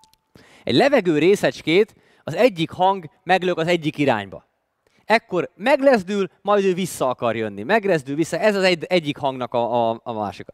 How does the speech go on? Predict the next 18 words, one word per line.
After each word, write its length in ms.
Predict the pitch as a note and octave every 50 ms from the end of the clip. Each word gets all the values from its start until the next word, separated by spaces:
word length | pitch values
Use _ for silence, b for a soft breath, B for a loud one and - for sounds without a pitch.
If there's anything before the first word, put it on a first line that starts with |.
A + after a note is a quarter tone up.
| b b b b b
Jön 200 | b A3 D4+ E4
szembe 380 | C#4 - - C4+ C4 A#3 G3+ A#3
a 60 | A3+
másik, 540 | A#3 B3+ A3+ D#3 C3+ - - G3 A3+ - - _ b b b b b b
és 180 | - - E3 F#3 -
ugyanazt 440 | D#4 E4+ F#4+ E4+ C4 G#3+ F#3 - G#3
az 60 | G3
egy 160 | G3 G3 E3+
részecskét. 680 | E3 E3+ D3+ - - A#2+ - - - G#2+ F#2 E2 - _ b b b b
Az 140 | b D3+ D#3+
egyik 360 | - D4+ D4 A3 A3+ G#3 -
hang 340 | C#3+ E3+ C#3+ B2 A2+ G2+ b b b b b
pont 240 | - B3+ D4+ D#4 B3
az 100 | G#3 A#3
egyik 320 | C4 C4+ G3+ A3 A3+ -
irányba 380 | A#3 G#3 F#3+ E3+ D#3+ D3 D3+ C#3+
akarná 460 | C3+ - - C#3+ C3+ C3+ C3+ A#2+ A#2+
lökni, 400 | A#2 A2 G#2 - G#2+ F#2 D#2+